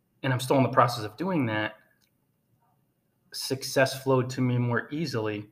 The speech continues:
because then I seized opportunities to help more people and to be more detached and to keep helping and bonding with the people who love what I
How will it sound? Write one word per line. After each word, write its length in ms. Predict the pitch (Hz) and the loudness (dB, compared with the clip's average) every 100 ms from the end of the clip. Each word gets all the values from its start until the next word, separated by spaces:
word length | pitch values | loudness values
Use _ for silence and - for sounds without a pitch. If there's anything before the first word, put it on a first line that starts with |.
| _ - | _ -12
because 280 | 117 135 113 | -6 -4 0
then 160 | 120 117 | 2 0
I 80 | |
seized 420 | 117 - 127 117 117 | 0 -4 -4 0 2
opportunities 760 | 117 117 113 127 120 113 113 | 2 -2 -4 -2 0 -2 -4
to 80 | 113 | -6
help 260 | - 151 151 | 0 -2 2
more 200 | 135 131 | -2 -2
people 500 | - 139 131 131 135 | -8 -8 -2 -2 -2
and 120 | 127 | -6
to 80 | 113 | -4
be 160 | 123 | -2
more 220 | 123 117 | 0 0
detached 680 | 113 104 - 147 - - - _ - - - _ _ _ - | -2 -4 2 2 2 -10 -18 _ -14 -12 -12 _ _ _ -4
and 100 | 143 | -2
to 100 | 131 | -2
keep 320 | 127 - 185 | -4 -4 -4
helping 460 | - 143 147 151 139 | 2 6 6 6 2
and 200 | 120 131 | 0 -2
bonding 440 | 110 143 160 127 | 0 2 2 2
with 140 | 117 - | 0 -4
the 60 | - | -8
people 360 | - 123 123 123 | -6 -4 -6 -6
who 60 | |
love 300 | 120 117 117 | -2 -2 0
what 120 | 113 | -2
I 140 | 101 | -4